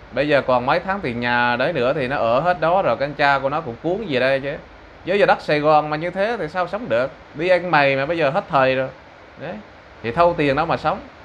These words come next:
Chứ cũng đang có những định hướng gọi là tương lai lâu dài, để bây giờ nhà cửa thuê hết rồi, chỉ còn cha dìa nữa là có nhà ở thôi. Mà cái, có mọi cái chiếc xe là phương tiện đi lại. Đó, nó cũng đèn đầu, coi như là, nó cũng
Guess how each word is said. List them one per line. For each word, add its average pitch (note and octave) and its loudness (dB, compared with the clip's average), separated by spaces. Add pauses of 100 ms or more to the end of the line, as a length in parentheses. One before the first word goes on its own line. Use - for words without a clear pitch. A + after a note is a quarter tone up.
(360)
Chứ D#3 -2
cũng C3 -4
đang E3 4
có F3 0
những B2+ -6
định G#2 -6
hướng G3+ -4
gọi A2 0
là A2+ -4
tương E3+ -4
lai E3+ 2
lâu E3 0
dài, A2+ 0
để F#2 -8
bây D3+ -6
giờ B2+ -2
nhà A2 -4
cửa A2 -2
thuê D#3+ 0
hết E3+ -2
rồi, G2 -2 (360)
chỉ C#3+ -4
còn B2 0
cha D3+ 2
dìa C3 -2
nữa A2+ -2
là C#3 -4
có C#3+ -2
nhà D#3 -6
ở F2 -4
thôi. C#3 -12 (1040)
Mà A#2+ 2
cái, D3 -2 (140)
có D#3+ 2
mọi A#2 0
cái D#3 -4
chiếc D#3 -8
xe D3+ 0
là A2+ -2
phương C#3 -8
tiện G2+ -6
đi B2 -4
lại. D2+ -6 (640)
Đó, G#2+ -4 (340)
nó B2+ 0
cũng G#2+ -8
đèn G#2+ -2
đầu, G2 0
coi G2+ -4
như A#2 -6
là, F#2+ -4
nó F#2 -8
cũng F#2 -12